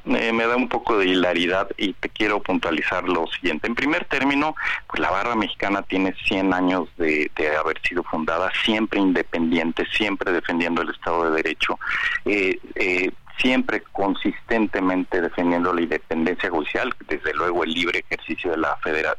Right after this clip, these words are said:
de la profesión de abogados. Sin embargo,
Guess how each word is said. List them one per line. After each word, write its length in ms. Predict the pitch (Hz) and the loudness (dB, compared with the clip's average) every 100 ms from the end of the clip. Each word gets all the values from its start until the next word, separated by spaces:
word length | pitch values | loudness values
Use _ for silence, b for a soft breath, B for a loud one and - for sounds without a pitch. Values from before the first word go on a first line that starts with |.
| - | -2
de 100 | 80 | -2
la 300 | 78 76 73 - - | 0 0 -2 -6 -8
profesión 600 | - - - - 85 82 | -6 -6 -4 0 2 2
de 80 | |
abogados. 580 | 82 82 110 107 101 101 - B B B - | 2 2 2 2 0 -4 -10 B B B 0
Sin 160 | 180 185 | 2 4
embargo, 540 | 165 156 147 151 - | 4 2 2 0 -2